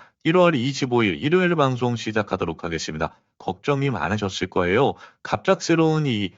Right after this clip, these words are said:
거래 정지가 일어났고 거기에서 완벽한 상한가를 또 기록하고 하한가까지 로봇주의 몰락이라는 이 핫 종목의 픽이 나왔는데 자, 그러면 정말 이 흐름 로봇,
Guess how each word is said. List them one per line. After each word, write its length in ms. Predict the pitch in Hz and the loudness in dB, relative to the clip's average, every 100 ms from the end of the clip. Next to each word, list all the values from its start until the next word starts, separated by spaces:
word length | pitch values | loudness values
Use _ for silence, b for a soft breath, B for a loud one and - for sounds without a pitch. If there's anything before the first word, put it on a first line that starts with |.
| _ | _
거래 320 | - 104 147 | 0 2 4
정지가 400 | 139 139 120 120 | 2 0 0 2
일어났고 720 | 98 95 92 76 - - 82 | 2 0 0 -2 -2 0 0
거기에서 600 | - 95 110 160 151 170 160 B - | 0 -2 2 2 4 0 0 B -2
완벽한 600 | 90 127 165 165 175 165 | 0 2 0 2 2 2
상한가를 500 | 156 190 180 156 147 | 2 0 0 2 0
또 140 | 135 | 0
기록하고 480 | 113 101 90 92 85 | -2 -2 -2 -2 -2
하한가까지 880 | 127 185 190 175 120 - 78 - 71 - | -2 0 0 0 -4 -2 -4 -4 -14 -4
로봇주의 540 | 101 131 175 170 175 160 | 0 2 2 2 2 2
몰락이라는 840 | 110 147 180 165 139 123 117 117 | 2 2 2 2 2 2 2 -2
이 80 | 104 | -4
핫 200 | 123 - | -6 -4
종목의 540 | 175 160 147 147 139 - - | 0 0 2 2 2 -4 -8
픽이 220 | 160 151 | -2 0
나왔는데 560 | 127 82 78 87 107 92 B B | 2 0 -2 0 0 -2 B B
자, 200 | - 98 | -2 -2
그러면 580 | 120 165 175 98 85 90 | 2 2 2 0 -2 -2
정말 380 | 123 156 170 135 | -2 0 2 2
이 220 | 113 123 | 0 0
흐름 300 | 123 170 165 | 0 -2 0
로봇, 340 | 127 92 80 | 0 0 -4